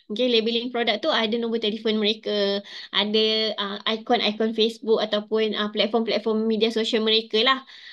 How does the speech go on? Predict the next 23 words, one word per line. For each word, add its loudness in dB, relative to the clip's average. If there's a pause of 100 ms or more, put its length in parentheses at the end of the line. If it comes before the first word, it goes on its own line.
(140)
Uh, 2
di 0
mana -4
bila 0
dia 0
ambil -2
gambar -2
tu -2
direct, 2 (160)
and -2
then -2
dia -2
tak 0
edit 0
untuk -6
remove -2
benda 0
tu. -2 (560)
So, 2 (960)
tak, -6
tak, 0
tak, -6
tak -2